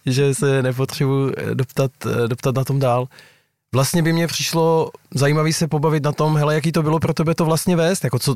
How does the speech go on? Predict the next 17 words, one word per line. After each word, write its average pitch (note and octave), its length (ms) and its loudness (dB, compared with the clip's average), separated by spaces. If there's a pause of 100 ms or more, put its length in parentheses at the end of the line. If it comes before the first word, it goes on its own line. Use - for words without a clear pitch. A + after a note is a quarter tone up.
co D3 140 0
na D3 100 4
tom D3+ 200 2
je, D3+ 320 0 (1000)
co C3+ 120 2
na C#3+ 60 4
tom D#3 160 2
je E3+ 80 2
výzva F#3+ 320 0
takhle C3 260 0
se B2+ 320 2
prostě - 260 -4
potkávat B2 480 0 (520)
dva A2+ 240 -2
a B2 40 2
půl B2 220 0
roku B2 640 0